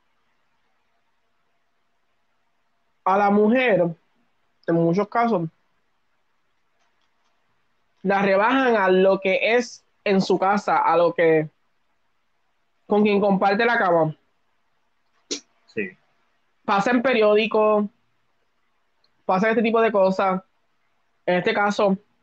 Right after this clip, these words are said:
Speaker 1: una capitana, ¿sabes? Con un rango grande.
Speaker 2: Sí, mano, la película hace
Speaker 1: Y la, y
Speaker 2: todo
Speaker 1: la
Speaker 2: para
Speaker 1: rebaja
Speaker 2: establecer
Speaker 1: literalmente a lo que, es como que habla solamente de esto. Como que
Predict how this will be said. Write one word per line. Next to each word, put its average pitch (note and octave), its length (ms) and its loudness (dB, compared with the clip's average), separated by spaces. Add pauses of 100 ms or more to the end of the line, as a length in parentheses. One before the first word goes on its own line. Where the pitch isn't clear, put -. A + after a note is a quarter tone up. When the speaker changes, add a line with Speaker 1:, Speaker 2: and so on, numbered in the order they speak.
(180)
Speaker 1:
una G3 200 0
capitana, F#3+ 800 -2 (240)
¿sabes? G3 300 -2
Con G3 160 2
un G#3 100 2
rango G3+ 320 0
grande. F3 640 2 (500)
Speaker 2:
Sí, D#3 380 -4
mano, D#3+ 240 6
la D3 120 6
película C3 360 4
hace E3 100 2
Speaker 1:
Y A#3 40 4
la, - 120 2
y - 40 -16
Speaker 2:
todo E3+ 140 4
Speaker 1:
la F3+ 60 6
Speaker 2:
para F3 120 6
Speaker 1:
rebaja B3 240 6
Speaker 2:
establecer B3+ 300 4
Speaker 1:
literalmente B3+ 460 2
a B3+ 60 0
lo A#3 140 2
que, A3 200 0
es A#3+ 160 -2
como C#4 180 2
que A#3+ 140 0
habla B3+ 340 0
solamente C#4+ 760 0 (1040)
de F#3 300 2
esto. F#3 380 -4 (520)
Como F#3+ 180 0
que E3+ 260 0